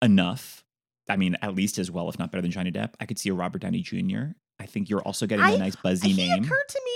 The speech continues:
Speaker 2: too, but I think I was thinking about, I was trying to think about princes, and I was like, "No, he's not quite right." But you're right. He'd be a very fun wolf.
Speaker 1: Especially if he's
Speaker 2: And
Speaker 1: just
Speaker 2: I
Speaker 1: needing to
Speaker 2: think
Speaker 1: be the wolf.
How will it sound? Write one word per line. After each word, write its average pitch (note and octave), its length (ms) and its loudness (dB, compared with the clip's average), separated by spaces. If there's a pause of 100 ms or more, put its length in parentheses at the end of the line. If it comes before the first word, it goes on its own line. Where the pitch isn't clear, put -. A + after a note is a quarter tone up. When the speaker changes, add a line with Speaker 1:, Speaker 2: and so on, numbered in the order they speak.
Speaker 2:
too, B4+ 360 -6 (180)
but C4+ 120 2
I D#4+ 100 4
think F#4 160 -6
I G#4 60 0
was G#4 140 -6
thinking E4 280 -10
about, B3 240 -2
I G#3+ 40 2
was A3 120 -6
trying C4+ 220 -6
to A#3 60 -8
think B3+ 140 -8
about G#3+ 180 -2
princes, A#3+ 380 -6
and G3+ 60 -4
I G#3 40 -4
was G#3 80 -8
like, A#3 140 -6
"No, D4 140 -4
he's D4 100 -6
not C4+ 140 -8
quite A#3+ 160 -4
right." F#3 180 -2
But - 140 -8
you're D4 140 -4
right. F#4 180 -2
He'd C4 180 -6
be B3 120 -4
a A#3+ 40 -2
very B3+ 400 0
fun E3+ 280 -6
wolf. A2+ 260 -12
Speaker 1:
Especially D#3 320 0
if C3 60 -6
he's A#2 160 0
Speaker 2:
And - 60 -12
Speaker 1:
just C4 200 4
Speaker 2:
I C#4+ 80 6
Speaker 1:
needing F#3 180 4
to - 40 -2
Speaker 2:
think - 60 -6
Speaker 1:
be - 60 -2
the F2 100 -6
wolf. - 360 -14